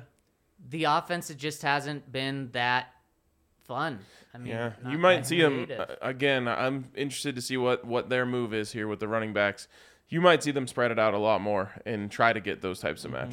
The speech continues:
Speaker 2: matchups.
Speaker 3: And I, I still just don't like him as much in the slot.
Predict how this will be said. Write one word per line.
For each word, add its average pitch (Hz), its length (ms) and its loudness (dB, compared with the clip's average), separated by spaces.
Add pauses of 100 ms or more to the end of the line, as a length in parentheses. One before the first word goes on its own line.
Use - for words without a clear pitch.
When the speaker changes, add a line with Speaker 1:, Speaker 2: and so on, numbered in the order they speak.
Speaker 2:
matchups. - 240 -14 (140)
Speaker 3:
And 143 120 -2
I, 156 160 0 (100)
I 147 120 2
still 151 300 -2
just 123 200 -10
don't 127 200 -2
like 127 200 -2
him 131 80 -4
as 117 120 -6
much 117 200 -6
in 123 60 -6
the 117 80 -6
slot. 110 420 -2